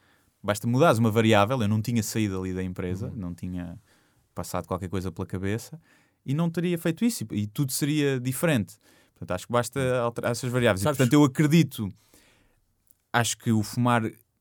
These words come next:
Speaker 1: não, eu não sei se foi o fumar ganza, ou foi o eu estar com os meus amigos à noite no meio de Monsanto,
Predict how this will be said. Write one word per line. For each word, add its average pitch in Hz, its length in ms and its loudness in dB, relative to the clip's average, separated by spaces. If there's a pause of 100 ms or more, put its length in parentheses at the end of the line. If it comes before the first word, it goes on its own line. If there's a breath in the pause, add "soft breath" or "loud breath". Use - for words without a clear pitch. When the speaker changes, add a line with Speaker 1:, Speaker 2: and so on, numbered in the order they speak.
(140)
Speaker 1:
não, 196 240 0
eu 220 120 4
não 233 120 4
sei 240 140 -2
se - 100 -4
foi 180 200 4
o 160 40 4
fumar 135 340 -2
ganza, 117 600 -4
ou 143 140 -4
foi 131 480 0
o 104 220 -4
eu 98 80 -6
estar 110 160 -4
com 107 100 -10
os 104 60 -4
meus 107 180 -2
amigos 113 300 -4
à 98 80 -4
noite 113 280 -2
no 90 80 -6
meio 90 180 -8
de 92 60 -6
Monsanto, 113 600 -4